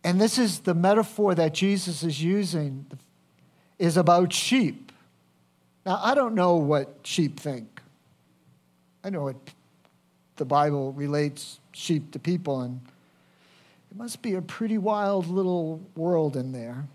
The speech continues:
in the sheep world, because you're always thinking as a sheep, "Is my, is this my day?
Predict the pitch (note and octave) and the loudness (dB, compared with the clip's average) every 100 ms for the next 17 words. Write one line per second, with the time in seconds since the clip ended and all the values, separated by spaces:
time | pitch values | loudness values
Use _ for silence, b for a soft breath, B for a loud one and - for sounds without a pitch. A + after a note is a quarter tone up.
0 | _ _ _ - C#3+ C#3+ - F#3+ F#3 C3+ | _ _ _ -14 -12 -6 -2 -2 -4 -6
1 | C3+ C#3 D3+ F#3 D3+ F3 - F3+ G#3+ B3+ | -6 -4 -2 -2 0 0 2 0 2 2
2 | B3+ A3 - C4+ C4+ G#3+ D#3+ D#3 D3+ - | 0 -2 -6 -10 -10 -8 -8 -6 -8 -8
3 | C#4 A#3+ - _ _ _ _ _ _ _ | -8 -10 -14 _ _ _ _ _ _ _
4 | _ _ _ _ _ - C#3 D#3+ F3 - | _ _ _ _ _ -12 -8 -8 -10 -12
5 | C#3 D#3+ A3+ A#3 - F3 F#3 G#3+ G3+ D#3 | -14 -8 -8 -8 -8 -10 -12 -16 -18 -20